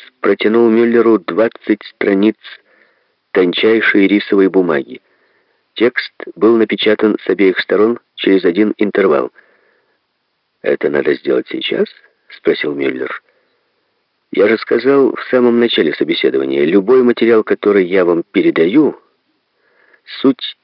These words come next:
третья копия с того, который хранится в банке. Поскольку я могу не выдержать пыток ваших людей,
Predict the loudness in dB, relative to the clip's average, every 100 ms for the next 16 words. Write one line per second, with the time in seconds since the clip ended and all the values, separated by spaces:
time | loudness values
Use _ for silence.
0 | -4 0 0 0 -2 0 0 0 -2 -4
1 | -4 -2 0 0 -2 0 0 0 0 -2
2 | -2 -2 0 -4 -4 -8 -14 -16 -16 -20
3 | -20 -20 -20 _ -4 0 -2 2 2 2
4 | 0 0 0 0 0 2 2 2 0 -2
5 | 0 0 0 -2 -4 -2 -2 -2 -6 -2
6 | -2 0 -2 -4 0 2 2 0